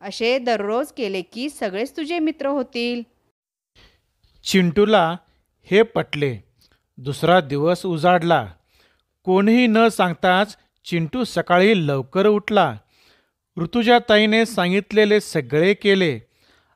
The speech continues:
Speaker 2: अभ्यासाला बसला. आईबाबांना आनंद झाला. शाळेत जाताना चिंटूने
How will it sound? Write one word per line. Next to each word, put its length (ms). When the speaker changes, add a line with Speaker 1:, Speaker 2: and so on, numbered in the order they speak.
Speaker 2:
अभ्यासाला 680
बसला. 500
आईबाबांना 1040
आनंद 380
झाला. 480
शाळेत 460
जाताना 640
चिंटूने 800